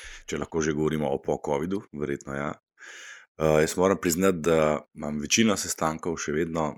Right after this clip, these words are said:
na daljavo, teh operativnih, krajših, zaradi katerih si se včasih mogel odpeljati nekam,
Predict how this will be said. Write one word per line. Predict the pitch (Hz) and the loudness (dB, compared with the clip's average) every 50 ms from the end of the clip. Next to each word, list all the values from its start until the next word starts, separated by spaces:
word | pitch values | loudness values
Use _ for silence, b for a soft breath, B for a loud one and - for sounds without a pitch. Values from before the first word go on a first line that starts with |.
| _ _ | _ _
na | _ 76 82 | _ -6 -4
daljavo, | 73 76 73 71 73 71 73 82 95 107 110 110 - _ | 0 2 4 6 6 6 6 6 6 4 0 -2 -8 _
teh | _ 87 82 76 - - - | _ 4 4 4 2 -2 -6
operativnih, | - 80 - 78 71 73 - - 101 92 85 78 69 69 - | -6 -2 0 2 2 2 4 4 4 6 4 2 0 -4 -6
krajših, | - - 78 78 80 82 - - - 76 - - - _ _ _ _ _ _ | -2 6 8 8 8 8 8 4 2 0 -6 -10 -16 _ _ _ _ _ _
zaradi | - 73 78 73 71 - | -2 2 2 2 2 0
katerih | - - - 85 78 82 | -2 0 2 2 2 2
si | - - 78 | 0 0 0
se | - 82 | -2 0
včasih | 76 - 82 78 78 - 82 78 - | 2 6 6 6 6 4 0 -2 -2
mogel | 82 80 78 76 76 71 65 - - _ _ b b b | 0 0 4 4 4 2 2 -2 -8 _ _ b b b
odpeljati | - 80 - - - 90 90 98 101 98 - - | -4 -4 -4 6 8 10 10 10 10 8 4 2
nekam, | 80 76 - - 71 71 69 | 0 2 2 2 2 2 0